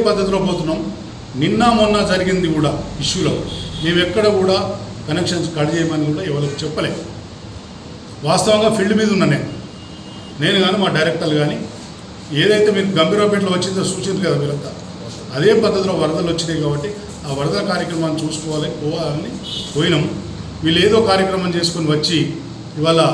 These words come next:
సెస్ ముందు ధర్నా చేయడం జరిగింది. వాళ్ళకి అదే చెప్పినాం. దాంట్లో ఈ బ్యాక్ బిల్లింగ్ సంబంధించి ఎవరైతే రెండు రూపాయలు అక్కడ కడతామని చెప్పిండ్రో ఈ సేట్లు,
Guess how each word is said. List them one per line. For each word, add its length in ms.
సెస్ 260
ముందు 160
ధర్నా 300
చేయడం 320
జరిగింది. 280
వాళ్ళకి 260
అదే 140
చెప్పినాం. 300
దాంట్లో 380
ఈ 40
బ్యాక్ 280
బిల్లింగ్ 340
సంబంధించి 400
ఎవరైతే 380
రెండు 200
రూపాయలు 240
అక్కడ 220
కడతామని 440
చెప్పిండ్రో 420
ఈ 20
సేట్లు, 400